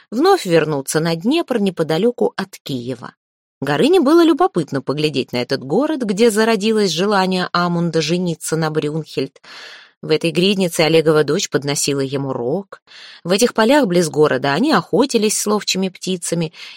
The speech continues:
и Брюнхельд пленила князя Йотуна своей отвагой и ловкостью, недоступными обычным женщинам, красотой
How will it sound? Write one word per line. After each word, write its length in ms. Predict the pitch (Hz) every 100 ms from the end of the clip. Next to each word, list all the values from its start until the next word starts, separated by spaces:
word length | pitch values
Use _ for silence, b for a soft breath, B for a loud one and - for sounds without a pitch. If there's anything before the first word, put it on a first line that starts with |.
| B
и 100 | 160
Брюнхельд 580 | 160 285 294 302 277
пленила 520 | - 214 214 254 269 240
князя 360 | 208 220 214
Йотуна 460 | 202 196 214 185 180
своей 480 | - 131 143 139 -
отвагой 580 | 131 - 131 139 135 131
и 140 | 131
ловкостью, 840 | 127 165 269 - 226 - 202 208 b b b
недоступными 680 | 277 302 - 392 - 170 151
обычным 440 | 143 202 - 139
женщинам, 640 | 135 147 202 190 - 147 - b b
красотой 840 | - 370 247 - - 208 220 208